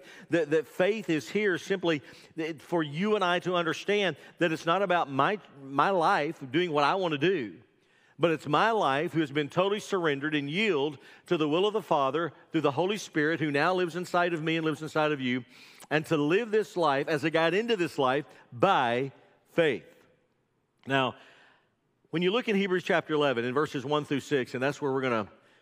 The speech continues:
kinda rest today, there are three incredible statements that I want you to see about faith. The first one is this,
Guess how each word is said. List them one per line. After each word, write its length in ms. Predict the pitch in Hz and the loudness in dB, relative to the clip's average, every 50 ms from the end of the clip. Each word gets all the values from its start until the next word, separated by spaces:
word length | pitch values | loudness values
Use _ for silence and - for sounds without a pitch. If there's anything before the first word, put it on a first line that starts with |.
| _ _ | _ _
kinda 260 | - 143 135 123 117 | -2 -2 0 0 -2
rest 480 | 98 107 107 127 139 135 - - - - | -4 -4 -2 0 0 0 -2 -6 -14 -8
today, 400 | - 113 101 98 95 92 95 98 - _ _ - - - - - _ | -4 -2 0 0 0 -2 -4 -6 -10 _ _ -20 -20 -20 -20 -20 _
there 180 | - 139 151 151 | -2 0 0 0
are 60 | 143 | 0
three 580 | 143 - - 190 190 208 220 226 226 233 208 180 | -4 -4 -2 -2 0 0 0 0 -2 -2 -2 -4
incredible 540 | 170 165 - - 175 170 165 160 151 151 | -4 -4 -2 0 0 0 0 0 -2 -2
statements 520 | 143 - - 147 135 123 107 104 107 101 - | -4 -2 -2 -2 -2 0 -2 -4 -8 -8 -8
that 140 | 127 101 131 | -10 -4 -2
I 120 | 127 127 | -2 -2
want 200 | 135 143 131 - | -2 -4 -6 -6
you 60 | 139 | -8
to 100 | 120 113 | -8 -8
see 300 | - - - 143 135 117 | -10 -8 -6 -4 -2 -2
about 380 | 110 110 110 110 101 - - - | -2 0 0 -2 -2 -4 -6 -4
faith. 240 | 131 110 98 92 - - _ 123 | -2 -2 -2 -4 -8 -18 _ -14
The 80 | 113 110 | -12 -6
first 300 | - 180 196 202 - - | -2 -2 -2 -2 -2 -4
one 100 | 160 143 | -6 -4
is 140 | 127 - - | -4 -6 -2
this, 360 | 123 127 113 98 - - | 0 0 0 0 -4 -10